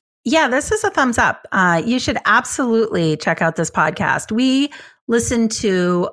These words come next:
a lot of media about cultural issues, racial issues, criminal issues. Um, this hits all three of those, and it is told by a narrator and investigative journalist, uh, Johans,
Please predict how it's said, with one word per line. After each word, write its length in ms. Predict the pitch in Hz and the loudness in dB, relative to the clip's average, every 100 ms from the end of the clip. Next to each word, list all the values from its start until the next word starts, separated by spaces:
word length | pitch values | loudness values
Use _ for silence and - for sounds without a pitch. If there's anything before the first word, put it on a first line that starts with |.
| - | -2
a 80 | |
lot 280 | 190 196 208 | 2 4 2
of 120 | 240 | 0
media 640 | 214 190 175 175 170 170 - | -2 -2 0 2 2 2 -2
about 640 | - 170 165 160 160 170 - | -6 -2 0 2 2 -2 -2
cultural 440 | 226 214 - 202 - | -2 0 0 -2 -2
issues, 580 | 196 - 196 185 180 - | -4 -2 0 2 0 -4
racial 460 | 175 190 214 214 196 | 0 2 2 0 0
issues, 760 | 185 - 196 175 170 170 - - - - _ _ - | -2 -2 0 2 2 0 -2 -10 -20 -20 _ _ -2
criminal 400 | 262 233 220 202 | 2 4 4 2
issues. 720 | 185 - 202 170 170 170 - _ _ _ _ | 0 0 0 2 2 0 -2 _ _ _ _
Um, 360 | - 185 175 175 - | 0 2 2 0 -2
this 480 | 185 277 381 - - _ - | 0 2 0 -6 -10 _ -2
hits 260 | 254 294 - | 0 0 2
all 300 | 214 240 254 | 4 4 2
three 260 | - 214 247 | 0 2 2
of 140 | 349 | 2
those, 420 | 370 403 415 415 - | 4 4 6 2 0
and 160 | 240 240 | 0 2
it 100 | 240 | 2
is 200 | 233 - | 0 -4
told 480 | - 262 262 240 | 0 4 4 2
by 480 | 240 220 202 208 202 - | 4 4 6 4 0 0
a 320 | 202 190 185 | 2 4 4
narrator 680 | 185 202 220 214 214 208 208 - | 2 4 6 6 6 6 4 2
and 260 | 190 180 | 2 2
investigative 560 | 202 196 202 214 208 185 | 2 0 0 0 0 2
journalist, 600 | 196 196 185 160 160 - - - - | 2 4 4 2 2 -6 -14 -14 -2
uh, 260 | 185 185 175 | 2 2 2
Johans, 760 | 202 220 226 226 185 165 - | 2 2 4 2 2 0 -4